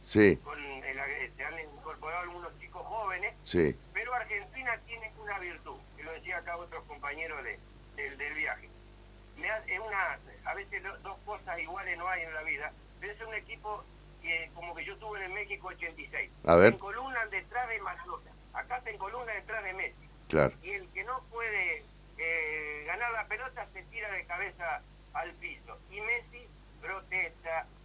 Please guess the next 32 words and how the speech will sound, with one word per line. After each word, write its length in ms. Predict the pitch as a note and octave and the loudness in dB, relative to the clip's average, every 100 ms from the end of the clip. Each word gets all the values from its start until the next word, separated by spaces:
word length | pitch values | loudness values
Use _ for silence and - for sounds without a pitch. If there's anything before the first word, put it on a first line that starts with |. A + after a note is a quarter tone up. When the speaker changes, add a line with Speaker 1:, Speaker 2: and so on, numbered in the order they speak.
| - | -6
Speaker 2:
eh, 500 | D3 D3 C#3+ C#3+ C3+ C3 - | -2 2 2 2 -2 -8 -8
se 100 | F3 | -4
hace 200 | F#3+ F#3 | -4 -4
sacar 280 | E3+ E3+ F3 | -6 -4 -2
amarilla, 600 | E3 D#3 F3+ F3+ D#3 E3+ | 0 0 -2 -6 -2 -4
o 80 | E3 | 0
sea, 140 | G3+ F3+ | -2 0
el 140 | F#3 | -4
tipo 260 | - - A3+ | -6 -6 -2
hoy 160 | A3+ | 2
está 300 | G#3 F3+ G3 | 0 0 -4
como, 320 | G3 F#3+ F3+ F3+ - - - - - - - | -2 -4 -4 -8 -14 -18 -18 -18 -20 -18 -10
eh, 320 | - E3 D#3 - - - | 0 2 2 0 -14 -10
lo 140 | F3 F#3 | -8 -6
que 140 | F3+ | -4
quería 320 | F#3 A3 B3+ | -2 0 0
el 80 | A3 | -2
pueblo 320 | - A4+ A#3 A3 | -2 -4 -2 -4
argentino, 640 | G3+ F#4 - F3+ - A2+ - | 0 -2 -2 -6 -6 -6 -4
que 120 | F3+ | -4
Messi 400 | G3 A#3+ - - - | 0 -4 -4 -16 -4
sea 280 | G#3+ G#3 - - - - - - | 0 0 -2 -16 -20 -18 -18 0
algo 520 | D#3+ G3 A3 A3 G#3 - | 4 4 2 0 -2 0
semejante 600 | E3+ E3 C#3 G#3 G#3+ F#3+ | 0 0 2 0 0 -2
a 60 | |
Maradona, 440 | F3 D#3+ E3+ F3 - - | 0 0 0 -2 -6 -12
y 80 | D3+ | 4
Speaker 1:
Claro. 160 | A#2 D2+ | 6 6
Speaker 2:
eso 160 | F#3+ F#3 | 4 -4
lo 120 | D#3+ | -6
está 200 | - E3+ | -6 -6
cumpliendo. 600 | D#3+ D#3 G3 G3 G#3 | -6 -8 -6 -6 -6